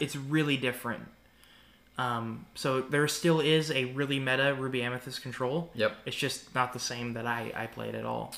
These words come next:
Speaker 1: Um, it's, it's a little different.
Speaker 2: Yep, I agree. Okay, well, we kinda jumped ahead here. So, I mean, you said we got some good pulls. I mean, we pulled the discard card I mentioned, which is kinda crazy. I guess it's a pull to talk about.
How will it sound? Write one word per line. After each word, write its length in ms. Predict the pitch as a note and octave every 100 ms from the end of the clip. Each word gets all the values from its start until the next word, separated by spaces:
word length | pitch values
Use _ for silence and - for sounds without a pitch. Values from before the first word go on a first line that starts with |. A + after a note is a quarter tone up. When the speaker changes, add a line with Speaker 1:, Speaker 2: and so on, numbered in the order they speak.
| - -
Speaker 1:
Um, 220 | A#2 A2+ A2+
it's, 200 | A2+ -
it's 160 | - -
a 20 |
little 140 | A#2 A2+
different. 400 | A2+ A2 A2+ A2 - -
Speaker 2:
Yep, 240 | - G2 - G2+
I 120 | A2+ A2
agree. 280 | G#2 G#2 G#2
Okay, 200 | C3 C#3
well, 200 | C3 B2 B2
we 100 | D3
kinda 220 | E3+ G3+
jumped 220 | C#3 C3
ahead 200 | G#2+ A#2
here. 180 | G2+ F2+
So, 240 | - G#2+
I 40 | A2+
mean, 120 | A2+
you 80 | A2+
said 240 | G#2+ C#3+ C3
we 60 |
got 180 | B2 A#2
some 140 | A2+
good 180 | G#2+ G#2
pulls. 480 | - G#2 F#2 F#2 -
I 60 | A2
mean, 340 | G#2+ G#2 G2+ - - - - _
we 120 | A2+
pulled 640 | A#2 B2+ B2 A#2+ A#2 A2+ A2+ G2 G2+ - - - G#2+ G#2
the 160 | A2
discard 480 | A#2 B2+ - C#3 B2
card 260 | B2+ A#2+ A#2+
I 60 |
mentioned, 440 | A#2 A#2 A#2+ A#2 A2
which 200 | A2 A2
is 100 | G2+
kinda 200 | A#2 G#2+
crazy. 420 | - G#2+ G2+ G#2+
I 60 | G#2
guess 240 | A2 -
it's 120 | G2+
a 40 | G#2+
pull 240 | - G#2+
to 100 | G2+
talk 280 | G2+ G#2 G2+
about. 440 | G2+ G2+ G2 -